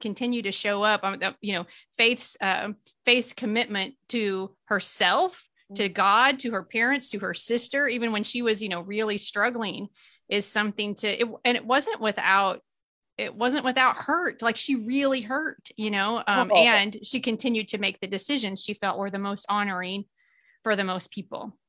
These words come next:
Speaker 1: Mm-hmm.
Speaker 3: Yeah.
Speaker 1: Yeah.
Speaker 3: Um, it's funny because my husband, um, I, I, I met him at work, and he was this hot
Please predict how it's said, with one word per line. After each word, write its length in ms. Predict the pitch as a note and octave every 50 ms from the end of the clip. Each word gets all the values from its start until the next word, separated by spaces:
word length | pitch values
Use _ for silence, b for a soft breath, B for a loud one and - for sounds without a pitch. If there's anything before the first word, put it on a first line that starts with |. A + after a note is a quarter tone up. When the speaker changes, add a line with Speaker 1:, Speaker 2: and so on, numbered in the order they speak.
| _ _ _ -
Speaker 1:
Mm-hmm. 240 | G#3 F3+ F#3+ G3
Speaker 3:
Yeah. 300 | G#3 F#3+ F3 E3+ D#3+ E3+ - _
Speaker 1:
Yeah. 180 | - - F3+ -
Speaker 3:
Um, 400 | B3 B3 B3 A#3 G#3+ - E3+ F3+ _
it's 320 | A3 - A3 A#3+ - -
funny 300 | - - C#4+ C#4+ C4+ B3+
because 420 | G#3+ B3 A3 - - A3 G#3+ - -
my 160 | G#3 G3 G3+
husband, 680 | G3 G#3 C4+ C#4+ C#4+ - - - F3+ E3+ E3 E3 E3+ b b b b b b b _ -
um, 360 | A3+ F#3 F3 E3 E3 F3 E3+ E3+ -
I, 260 | G#3 G3+ G#3+ G#3+ - -
I, 260 | G3+ G3 F#3+ - E3+ -
I 80 | A3 G3+
met 160 | G#3+ G#3 G3+ G3
him 120 | F3+ -
at 80 | - F#3+
work, 320 | E3+ E3 D3 F#2+ - b b b b b
and 220 | G#3+ F3+ F3 F3 F3
he 160 | - A#3 G#3+
was 180 | F#3+ G3 F3 -
this 240 | - E3 D3+ - - _ _ _ _ _ _ _ _ _ - -
hot 140 | - C3+ -